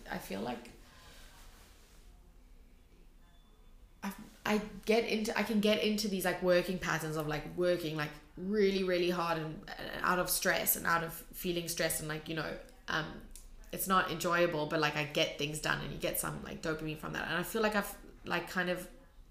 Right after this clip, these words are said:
giving myself too much leisure and, like, not feeling stress, and therefore I'm not doing a lot of work, and I feel like I could be doing more. I feel like, like,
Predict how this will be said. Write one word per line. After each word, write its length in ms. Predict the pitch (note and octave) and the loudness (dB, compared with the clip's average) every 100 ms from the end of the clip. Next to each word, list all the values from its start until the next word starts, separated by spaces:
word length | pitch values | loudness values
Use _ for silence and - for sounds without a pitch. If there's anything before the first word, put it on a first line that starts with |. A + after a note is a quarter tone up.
| - - | -20 -10
giving 280 | - E3+ F3+ | -4 -2 0
myself 400 | F3+ F3+ E3+ E3 | 2 2 0 -2
too 140 | - | -4
much 380 | E3 E3 - - - | -4 -4 -6 -8 -6
leisure 320 | E3 D#3+ E3 | -2 0 2
and, 240 | D#3 D3+ | 2 2
like, 180 | D3+ D3+ | -2 -2
not 260 | D#3 D#3 - | 0 -2 -2
feeling 260 | D#3+ D3+ | -4 -4
stress, 360 | D3 E3 D3 D#3 | -4 -2 0 -2
and 80 | D3 | -2
therefore 300 | D3 D#3 D3+ | -4 -4 -2
I'm 100 | D3 | -2
not 280 | D3+ - - - - E3 | -4 -6 -14 -20 -8 -2
doing 280 | D3 D3 C#3+ - - - - - | -2 -2 -4 -8 -16 -18 -18 -12
a 60 | - | -2
lot 120 | D#3 | 0
of 80 | D#3 | 2
work, 260 | D#3 D3 D3+ | 2 2 0
and 80 | D3+ | -4
I 40 | |
feel 200 | D#3 E3+ | -4 -2
like 140 | D#3 D3+ - - - - - | 0 -2 -8 -18 -18 -12 -6
I 80 | D3+ | -4
could 240 | - F3 | 0 0
be 100 | E3 | 0
doing 320 | D#3+ D3+ D#3 | 0 0 0
more. 340 | D#3 D3 D3 - | -2 -2 -4 -6
I 60 | |
feel 180 | D3+ E3 | -4 -2
like, 340 | D#3 D3+ D3+ - - - - - | 0 0 -4 -12 -16 -20 -20 -8
like, 280 | D#3 D3 | -4 -4